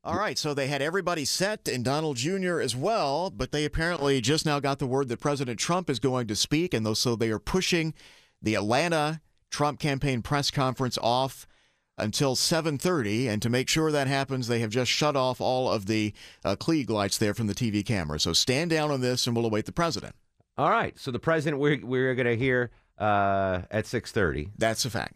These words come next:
Speaker 2: All right, and, and the junior, we're gonna hear at seven thirty.
Speaker 1: That's a fact.
Speaker 2: All right, so let's do this, Chuck. Why don't you get Sanjay on the horn? 'Cause I had bumped him back. Uh, or just text him and tell him to dial in whatever, however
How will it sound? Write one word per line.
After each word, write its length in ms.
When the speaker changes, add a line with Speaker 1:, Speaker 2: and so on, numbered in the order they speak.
Speaker 2:
All 160
right, 160
and, 300
and 300
the 500
junior, 680
we're 140
gonna 140
hear 260
at 220
seven 280
thirty. 320
Speaker 1:
That's 240
a 60
fact. 280
Speaker 2:
All 120
right, 200
so 220
let's 300
do 120
this, 220
Chuck. 320
Why 120
don't 120
you 60
get 160
Sanjay 440
on 60
the 80
horn? 380
'Cause 160
I 140
had 160
bumped 240
him 160
back. 400
Uh, 640
or 160
just 220
text 240
him 80
and 80
tell 120
him 60
to 80
dial 320
in 80
whatever, 380
however 580